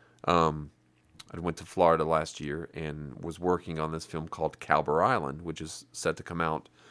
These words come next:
hopefully soon. So I go down there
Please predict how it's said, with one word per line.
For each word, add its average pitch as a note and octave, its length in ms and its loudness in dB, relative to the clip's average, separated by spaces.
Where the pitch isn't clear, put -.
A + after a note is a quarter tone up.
hopefully - 360 2
soon. F2 480 -2
So A#2+ 400 12
I E3+ 100 12
go F#3 120 10
down D3+ 260 10
there G#2+ 320 4